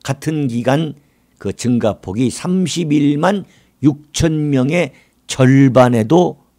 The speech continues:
미치지 못했다는 자료입니다. 이것은 글로벌 금융위기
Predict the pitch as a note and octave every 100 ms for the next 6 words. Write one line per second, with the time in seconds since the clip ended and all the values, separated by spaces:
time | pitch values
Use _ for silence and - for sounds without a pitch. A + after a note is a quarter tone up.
0 | _ A2 A2 - F#2+ G2 A#2+ A2+ _ _
1 | _ _ _ _ _ _ _ _ _ _
2 | F2 G2+ - F#2+ F#2 F#2+ A#2 A2+ - _
3 | _ _ _ _ - G2 F2+ C#2+ C2+ B1+
4 | - _ _ _ _ _ _ _ _ _
5 | _ _ _ _ _ _ _ _ _ _
6 | _ C#3+ D#3+ C3 F3 C3+ - F3 F#3 E3+
7 | F3 D3+ - D3+ D3 C#3+ C#3 C3 A#2+ C3+
8 | B2